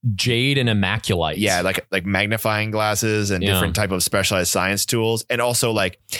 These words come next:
Speaker 2: quetzalcoatl feathers, which are, like, this, like, rare, uh, Aztec Mayan bird from Central America.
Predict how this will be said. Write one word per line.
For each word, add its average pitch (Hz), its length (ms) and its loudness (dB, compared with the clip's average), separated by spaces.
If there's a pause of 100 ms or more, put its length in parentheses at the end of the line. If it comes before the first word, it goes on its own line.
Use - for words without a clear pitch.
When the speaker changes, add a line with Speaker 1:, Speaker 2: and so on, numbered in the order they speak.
(280)
Speaker 2:
quetzalcoatl 107 640 0
feathers, 113 440 0
which 104 160 -2
are, 98 120 0
like, 90 300 0
this, - 140 -2
like, 95 120 0
rare, 87 480 0 (320)
uh, 82 320 0 (240)
Aztec 92 380 -2
Mayan 82 320 0
bird 85 380 -2
from 90 120 -4
Central 90 300 0
America. 90 540 0